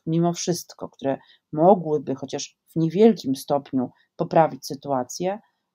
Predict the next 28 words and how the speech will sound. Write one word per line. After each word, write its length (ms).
No 120
cóż, 200
no, 240
podpisuję 640
niezliczone 600
petycje, 760
listy 260
otwarte, 560
piszę 580
płomienne 460
posty 300
na 140
Facebooku, 840
<laughs> 420
wypowiadam 480
się 140
w 60
mediach, 680
nie 100
kryję 300
oburzenia. 600
No 80
oczywiście 340
robię 160
konkretne 520
rzeczy, 280
przekazuję 540
pieniądze, 680